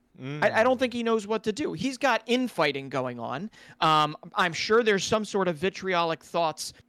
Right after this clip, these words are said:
Speaker 1: about the ownership group as well, which everybody seems to have when you, and when you talk about Manchester United and the Glazers. Um, and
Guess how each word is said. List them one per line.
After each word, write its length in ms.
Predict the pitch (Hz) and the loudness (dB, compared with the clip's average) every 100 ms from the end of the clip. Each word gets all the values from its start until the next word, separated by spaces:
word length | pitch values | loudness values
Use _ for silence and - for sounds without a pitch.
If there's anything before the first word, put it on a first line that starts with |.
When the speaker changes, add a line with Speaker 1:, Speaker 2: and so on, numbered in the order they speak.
| _ - | _ 0
Speaker 1:
about 440 | 160 165 160 156 214 | 2 4 4 2 -2
the 180 | 170 190 | -4 -2
ownership 480 | 175 156 151 156 - | -2 -2 -4 -6 -6
group 240 | 156 143 | -8 -4
as 160 | 143 135 | -6 -2
well, 280 | 131 135 | 0 0
which 200 | 180 - | 0 0
everybody 400 | 156 156 151 147 | 0 0 -4 -6
seems 320 | 139 156 143 139 | -6 -8 -8 -4
to 80 | |
have 340 | 139 131 127 170 | -4 -2 -2 -4
when 140 | 151 | -4
you, 180 | 143 147 | -2 0
and 200 | 156 151 - - | 0 -2 -4 -2
when 120 | 156 | -2
you 80 | 139 | -2
talk 320 | - 151 - | 0 2 2
about 220 | 147 135 | -2 -2
Manchester 420 | 139 131 151 139 | -2 -4 -4 -2
United 300 | 139 139 147 | 0 2 0
and 80 | 143 | 0
the 60 | 147 | -2
Glazers. 560 | 139 127 135 202 208 - - - _ - | 0 0 2 2 0 -6 -20 -20 _ 2
Um, 440 | 165 156 156 156 - 214 | 6 6 4 -2 -4 2
and 420 | 190 190 196 | 4 2 -4